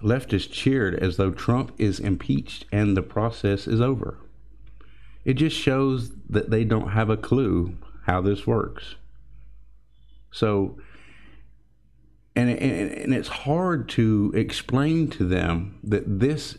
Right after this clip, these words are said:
that's the first part of the process. That's the very first part of the process. They think it's over. So here's how the impeachment process actually works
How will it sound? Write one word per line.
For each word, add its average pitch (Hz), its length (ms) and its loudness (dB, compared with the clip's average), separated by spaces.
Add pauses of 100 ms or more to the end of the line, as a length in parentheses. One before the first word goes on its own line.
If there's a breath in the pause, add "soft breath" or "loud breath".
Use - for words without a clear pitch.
(140)
that's 113 360 -2
the 98 140 -2
first 127 420 -2
part 117 240 0
of 101 80 0
the 95 80 2
process. 120 760 -4 (1300)
That's 127 240 0
the 101 160 2
very 113 380 2
first 113 400 -2
part 104 220 2
of 98 60 -2
the 101 60 2
process. 101 720 -4 (1800)
They 117 140 4
think 101 280 0
it's 131 160 0
over. 98 460 0 (1120 soft breath)
So 113 520 0
here's 170 400 0
how 151 160 2
the 117 180 2
impeachment 107 600 2
process 92 480 0 (120)
actually 92 800 0
works - 560 -4